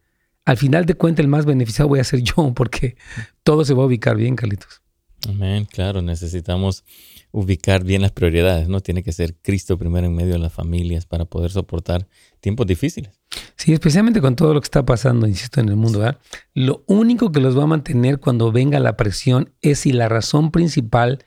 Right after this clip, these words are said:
Speaker 1: de su familia y matrimonio es más grande que esa presión. Y nuestros hijos deben de aprender lo mismo.
Speaker 2: Mm.
Speaker 1: Mira, hijo, ok, me encanta que vayamos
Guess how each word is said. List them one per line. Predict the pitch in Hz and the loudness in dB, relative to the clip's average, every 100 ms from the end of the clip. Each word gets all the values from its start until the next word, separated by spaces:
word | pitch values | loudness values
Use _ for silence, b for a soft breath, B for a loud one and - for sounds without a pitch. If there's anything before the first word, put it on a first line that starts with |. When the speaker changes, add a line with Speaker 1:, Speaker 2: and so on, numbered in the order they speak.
| b b b - | b b b -4
Speaker 1:
de | |
su | 117 135 | -2 -2
familia | 107 120 117 135 143 | 0 2 4 4 4
y | 151 | 2
matrimonio | 127 113 123 113 127 135 - | 2 0 0 2 2 0 -2
es | - 143 | 0 2
más | 139 139 123 | 2 2 2
grande | 123 135 127 | 2 2 0
que | 127 | 0
esa | - 117 | -2 -2
presión. | - 113 - 127 117 117 - B B B B B | 0 -2 0 0 0 -4 -8 B B B B B
Y | 143 | 0
nuestros | 120 - 120 | 0 0 2
hijos | 190 180 | 2 2
deben | 170 170 | 2 2
de | 156 | 2
aprender | 127 120 127 | 2 2 2
lo | 131 | 2
mismo. | 120 123 127 104 - b b b b b | 2 2 2 0 -4 b b b b b
Speaker 2:
Mm. | 107 101 | -12 -2
Speaker 1:
Mira, | 147 151 | 0 2
hijo, | 151 139 139 - _ | 0 2 0 -2 _
ok, | - - 147 | -8 0 2
me | 139 | 2
encanta | 131 123 170 170 | 2 2 0 0
que | 151 | 0
vayamos | 127 131 143 139 | 0 0 0 -2